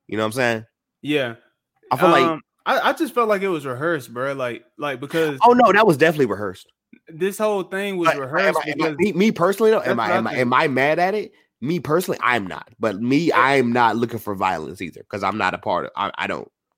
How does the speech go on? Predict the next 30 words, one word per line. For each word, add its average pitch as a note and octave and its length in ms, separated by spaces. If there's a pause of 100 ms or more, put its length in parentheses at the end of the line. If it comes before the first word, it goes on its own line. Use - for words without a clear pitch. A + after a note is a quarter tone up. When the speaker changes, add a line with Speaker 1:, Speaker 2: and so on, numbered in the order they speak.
(120)
Speaker 1:
do A#1+ 240
anything C#2 400
like - 120
that. - 160 (380)
But A2+ 100
I've B2+ 140
never C3 200
been B2 160
put A#2+ 140
in G#2+ 100
the G#2 80
position G2+ 380
either, E2+ 220
so, - 340 (120)
you D2+ 100
know. F2 260 (140)
Speaker 2:
Well, F#3 320
Speaker 1:
M-, - 140
Speaker 2:
I G#3 60
just G3 320
think B2 100
Speaker 1:
Mookie's C#3+ 300
not A#2 160
the A2+ 60
one A2 140
that G2+ 80
can - 100
speak - 240
about E2 240
that. - 220